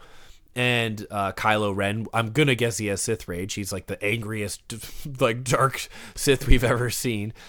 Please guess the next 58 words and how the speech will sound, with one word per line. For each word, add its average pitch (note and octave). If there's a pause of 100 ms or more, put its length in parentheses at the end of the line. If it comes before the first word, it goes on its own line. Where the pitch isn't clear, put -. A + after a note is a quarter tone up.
(140)
or G2+
dark G2+
Jedi G2+
we've G2
ever F#2+
seen. F#2+ (560)
And, A#2+
uh, A2
and A#2
you'll B2
have C3+
physical D3
transformations A#2+
in G#2
both G#2+
of G2+
them F#2+
for, F#2+
uh, F#2
like, F#2+
a F#2
final F2+
battle, F2
and G2+
that, A2+
and B2
so B2+
that's D3
why B2
I A2+
think A#2+
it's G#2
exciting. A#2
It's, G#2
I G#2
think B2+
that A2 (260)
it B2+
could F3
lead C3
to A2+
that. E2+ (200)
It D#3
could D4
just F3
lead D3
to C3+
the A#2+
fact B2+
that A2
she's G2
really A#2
good A2
at G2+
the G#2
Force A#2+
and G2
can G2